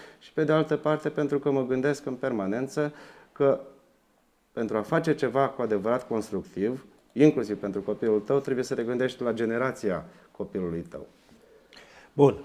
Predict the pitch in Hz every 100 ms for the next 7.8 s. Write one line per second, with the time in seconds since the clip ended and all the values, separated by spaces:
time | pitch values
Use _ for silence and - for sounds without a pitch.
0 | - 165 156 151 - 135 - 143 110 95
1 | 113 - 107 101 - - _ - _ -
2 | 151 143 123 - 117 101 104 - 104 -
3 | 104 104 98 101 98 - 95 - 101 104
4 | - 98 101 98 90 - - - 113 113
5 | 110 113 127 127 117 107 110 101 107 92
6 | 117 104 98 95 120 101 104 110 98 117
7 | 104 107 - 120 - 107 95